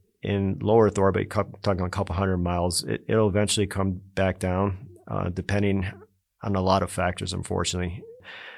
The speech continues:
But we just don't have very accurate models of how, how many air molecules are up there. So, uh, we can do some predictions, but, um, unfortunately, they're not as accurate as we wanna be.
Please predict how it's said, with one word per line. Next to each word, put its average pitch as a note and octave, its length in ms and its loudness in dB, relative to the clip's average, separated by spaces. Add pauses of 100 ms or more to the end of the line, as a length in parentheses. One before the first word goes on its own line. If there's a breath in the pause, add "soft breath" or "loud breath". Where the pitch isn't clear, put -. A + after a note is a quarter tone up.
(220 loud breath)
But G2+ 80 -4
we A2+ 80 4
just B2+ 180 4
don't A2 120 4
have G#2 160 4
very G2+ 280 2
accurate F#2+ 340 0
models F2+ 320 0
of E2 120 -6
how, F2 380 -4 (580)
how F2+ 360 2
many G2 420 0 (160)
air G2 160 0
molecules F#2 440 0
are - 160 -4
up B2 200 2
there. F2+ 160 4
So, F#2 480 0 (440)
uh, G2+ 260 -4 (600)
we A2+ 80 -2
can A2 120 0
do A2+ 100 2
some G#2+ 300 4
predictions, A#2+ 600 0
but, F#2+ 600 2
um, F#2+ 400 0 (220)
unfortunately, G2+ 760 0
they're G2 120 0
not G2 160 2
as F#2 120 0
accurate F#2 300 -2
as F2 100 -6
we F#2 100 -2
wanna F2+ 320 -2
be. F2 220 -4